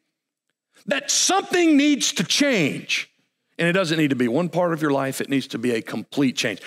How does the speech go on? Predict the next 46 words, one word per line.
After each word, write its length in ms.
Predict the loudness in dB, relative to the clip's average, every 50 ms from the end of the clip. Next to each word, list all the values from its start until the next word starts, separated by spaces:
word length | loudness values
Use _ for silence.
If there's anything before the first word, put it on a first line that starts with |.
| -14 -6
This 140 | -4 -4 -2
is 40 | -2
what 120 | -2 -2
the 80 | 0 0
word 180 | 0 0 0 0
means. 480 | 0 0 0 0 -4 -8 -14 -18 -18 _ _ _ _ _ _ _ _ _ _
So 280 | -12 -8 -4 0 2 4
what 240 | 4 4 2 2 0
shall 320 | 2 2 4 4 4 4
we 140 | 4 4 4
do? 260 | 4 2 4 4 4
And 100 | 4 4
he 60 | 4
just 240 | 2 2 0 0 0
basically 400 | 0 0 0 0 0 2 2 2
says, 500 | 2 2 0 2 2 0 0 -2 -2 -6 -8 -12 -20 -20 -20 _ _ _ _
"Change 320 | -4 -2 0 0 0 0 0
your 100 | 2 2
mind. 480 | 2 2 0 -2 -2 -6 -8 -10 -14 _ _ _ _ _ _ _ _ _ _ _ -4
Turn." 460 | -2 0 0 2 0 0 0 -2 -6 -8 -10 -10 -4 -2
It, 160 | -2 -2 0
it's 200 | 0 -2 0 2
the 100 | 2 2
idea 420 | 2 2 0 2 2 2 2 2 2
of 180 | 0 0 0
an 60 | 0 0
about 440 | 0 0 0 0 0 0 -2 -2
face. 320 | -2 0 0 2 2 0 0
It's 100 | -2 0
the 140 | 0 2 2
idea 420 | 2 2 2 2 2 2 0 0 -2 -6 -6 -4 -4
that 160 | -2 0 0
you're 100 | 0 0
going 380 | 2 2 2 2 4 4 4 4
in 140 | 4 4
one 160 | 4 2 2 2
direction, 580 | 2 2 2 2 0 0 2 2 2 2 0 -2 -6 -16 _ _ -14 -12 -8 -4
and 160 | -2 0 2 2
therefore 380 | 2 2 2 2 2 4 4
you 180 | 4 4 2 2
come 240 | 2 2 2 2 4
to 100 | 2 2
a 60 | 2
place 340 | 2 2 2 2 2 2 0
of 140 | 0 0
understanding 840 | 0 0 0 0 0 0 0 0 0 0 0 2 2 2 2 2